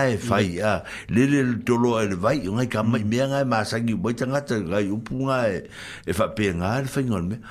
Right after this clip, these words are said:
Speaker 2: Mm.
Speaker 1: Ia, a, le, ia, o ke le whai atu, le, le, le, le tau wanga le ngā mako ngei. O ka maki ia ngā sisiri, mea ia ngā oita maki, Ia, la ki ka maki funga, like, uh, sefulu kolu, sefulu kasi kausang.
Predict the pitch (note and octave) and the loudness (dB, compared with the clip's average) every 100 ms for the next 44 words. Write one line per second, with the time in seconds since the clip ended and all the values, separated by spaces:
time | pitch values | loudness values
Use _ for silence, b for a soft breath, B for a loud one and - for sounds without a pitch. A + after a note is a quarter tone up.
0 | B A#2+ A#2+ E3 - - - - B B | B -2 0 0 -2 -14 -18 -18 B B
1 | - D3 E3 E3+ D#3 D#3 D#3+ E3+ - C#3 | 0 2 4 0 -2 -6 -4 -4 -4 2
2 | F#3 F#3+ F3+ F3+ F#3 F3+ - - B B | 2 4 2 0 0 -4 -10 -14 B B
3 | B - C#3+ D#3+ D#3 D#3 C#3 D3 C#3+ C#3+ | B -8 -4 -2 -2 -4 -2 -2 -4 -4
4 | D3 C#3+ D#3 C#3+ F3 F#3+ G3 F#3+ F#3 F#3 | -2 2 2 2 2 2 2 0 0 2
5 | D#3+ A#2+ D#2+ - - b b b b b | 2 2 -2 -6 -18 b b b b b
6 | _ F3+ D#3+ F#3 G#3 G#3+ A#3 A#3 A3+ G#3 | _ 0 2 4 2 0 0 0 2 0
7 | G#3+ F#3+ D3+ F#3 E3 C#3 A2+ D3 F#3 G3 | 2 0 2 2 2 2 2 2 2 2
8 | G3 E3+ D3+ E3 D#3+ E3+ G3 F#3 - B | 2 2 2 0 -2 -4 -4 -8 -10 B
9 | B B B B - G3+ G#3 G#3 G3 A#3+ | B B B B 0 4 6 4 4 2
10 | B3 G#3 G#3 G#3 E3+ G3+ G#3 G3+ F3+ D#3 | 2 2 2 0 -2 0 2 2 2 -2
11 | C3 C3+ C3 - C3+ B2+ A#2 G#2+ F2+ B | 0 2 2 2 2 4 4 2 -2 B
12 | B - - B2 C#3+ E3 - - E3+ F#3 | B -8 -2 0 0 0 -4 -2 4 4
13 | F3+ - - F3 F3 D#3+ G3 F#3 - F2+ | 4 -2 -4 -2 -2 0 0 0 2 0